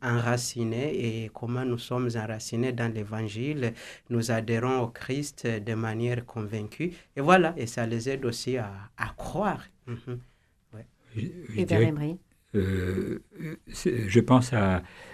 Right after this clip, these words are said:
Speaker 2: euh, un jour est tombée la, la question de la Trinité. Euh, c'est pas simple.
Speaker 3: Non.
Speaker 2: Puis surtout, là, quand, comme c'est t-, euh, tous des, des, des premières années, euh, c'est encore plus compliqué. Et, et en fait, on,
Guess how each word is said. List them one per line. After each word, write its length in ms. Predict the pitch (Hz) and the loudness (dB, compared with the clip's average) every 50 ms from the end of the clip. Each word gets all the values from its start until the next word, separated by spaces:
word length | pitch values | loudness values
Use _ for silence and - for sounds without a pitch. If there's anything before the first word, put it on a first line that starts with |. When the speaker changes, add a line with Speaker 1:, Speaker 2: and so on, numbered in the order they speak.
| - - _ | -20 -14 _
Speaker 2:
euh, 400 | 175 165 - - - - 170 143 131 | -4 -4 -2 -2 -2 -2 0 0 2
un 120 | 110 110 | 4 6
jour 240 | 113 117 113 107 104 | 6 6 6 8 6
est 200 | 104 120 113 98 | 6 6 4 4
tombée 440 | - 104 98 95 113 110 107 101 87 | 4 4 6 8 8 8 8 8 6
la, 200 | 87 92 87 80 | 4 2 2 2
la 140 | 92 98 92 | 0 0 0
question 300 | - 101 92 - 113 101 | 0 0 2 4 4 4
de 80 | 90 | 4
la 80 | 87 85 | 4 0
Trinité. 500 | - - - 92 90 95 92 - 78 - - - _ _ - - - _ _ _ _ _ _ _ - | 0 0 0 2 2 2 0 -2 -4 -6 -8 -14 _ _ -20 -20 -20 _ _ _ _ _ _ _ -10
Euh, 380 | - 92 85 82 85 85 85 95 - | -8 -6 -6 -4 -4 -4 -4 -6 -6
c'est 120 | - 101 | -6 -8
pas 180 | - - 92 - | -6 -4 -4 -2
simple. 400 | - - 120 120 127 123 - - - _ - - 156 | 4 6 8 8 8 6 0 -8 -14 _ -4 2 4
Speaker 3:
Non. 120 | 240 247 | 4 4
Speaker 2:
Puis 100 | - - | 4 2
surtout, 300 | - 113 95 82 104 107 | 0 0 2 2 2 2
là, 160 | 104 95 90 | 2 2 0
quand, 260 | - - 95 87 90 | 0 0 0 0 0
comme 220 | 87 - 101 95 87 | 0 0 0 0 0
c'est 340 | - - 104 92 90 90 - - | 0 0 0 0 0 -2 -4 -10
t-, 60 | - 190 - - - | -14 -14 -12 -14 -16
euh, 40 | - 78 76 - - - | -16 -14 -14 -14 -14 -12
tous 300 | - - 113 101 87 - | -4 -2 0 0 0 -2
des, 100 | - 82 | -4 -4
des, 220 | 80 85 - - - - - - 85 | -4 -6 -8 -10 -12 -14 -16 -14 -8
des 160 | 80 76 76 | -6 -4 -4
premières 440 | 76 - - 90 80 78 85 90 90 | -4 -4 -6 -4 -4 -2 -2 -2 0
années, 240 | 92 98 117 120 123 - - - - - - - _ - | 2 2 2 2 2 -2 -8 -16 -16 -18 -20 -20 _ -6
euh, 240 | 85 80 80 87 92 | -6 -4 -2 -4 -4
c'est 160 | - - - 85 | -4 -4 -4 -4
encore 220 | 80 - - - | -4 -4 -6 -8
plus 160 | - - 113 | -8 -8 -8
compliqué. 520 | - - 85 - - 104 - - 104 90 - - - - - - - _ - | -6 -6 -8 -6 -6 -6 -4 -4 -6 -6 -6 -10 -16 -18 -20 -20 -20 _ 0
Et, 480 | - 107 107 107 104 101 - - 95 | 6 8 10 10 8 8 6 2 2
et 60 | 104 | 2
en 100 | 104 98 | 0 0
fait, 300 | - - 127 123 123 - | 0 0 -2 -2 0 2
on, 380 | 117 98 104 101 95 95 90 | 2 4 4 4 4 2 0